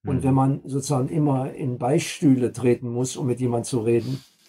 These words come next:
Speaker 2: <laughs>
Speaker 1: dann kann da heute, äh, äh, nicht mehr viel, äh, daraus werden.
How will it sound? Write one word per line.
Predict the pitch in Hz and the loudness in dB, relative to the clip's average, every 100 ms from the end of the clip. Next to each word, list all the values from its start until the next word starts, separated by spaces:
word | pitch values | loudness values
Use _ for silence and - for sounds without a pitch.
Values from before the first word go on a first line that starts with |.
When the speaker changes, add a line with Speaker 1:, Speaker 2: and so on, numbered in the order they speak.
| _ | _
Speaker 2:
<laughs> | 123 - - 110 - | -6 -4 -4 -4 -2
Speaker 1:
dann | 151 139 | 0 2
kann | - 143 | 4 6
da | 147 | 6
heute, | 123 135 139 139 135 - _ _ _ 143 | 6 4 4 2 0 -6 _ _ _ -4
äh, | 131 - - 123 | -4 -4 -4 -4
äh, | |
nicht | - 135 135 | 0 0 2
mehr | 139 | -2
viel, | - 135 120 123 - _ _ 127 | 0 2 2 0 -8 _ _ -10
äh, | 127 131 - - | -10 -10 -14 -8
daraus | - 117 113 107 | -2 0 0 0
werden. | 110 101 98 | 0 -2 -4